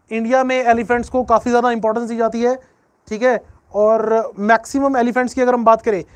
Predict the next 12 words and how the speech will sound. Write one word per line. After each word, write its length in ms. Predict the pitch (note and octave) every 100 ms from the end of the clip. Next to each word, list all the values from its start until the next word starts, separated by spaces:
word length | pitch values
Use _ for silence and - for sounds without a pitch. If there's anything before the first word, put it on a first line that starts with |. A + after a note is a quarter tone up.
| - _ -
तो 60 |
कई 200 | G#3+ B3
जगह, 220 | B3+ G#3+
यहाँ 120 | A#3+ B3+
पर 100 | B3+
थीम 260 | B3+ C4+
देख 120 | B3
लेना 200 | A#3 A#3+
पहले 200 | B3 A#3
तो, 180 | A3+ C4+ - - - - - - - - _ - - _ _ _ _ - - - - _ _ _ _ F#3
अ, 160 | F3+
सॉरी, 260 | G3+ A3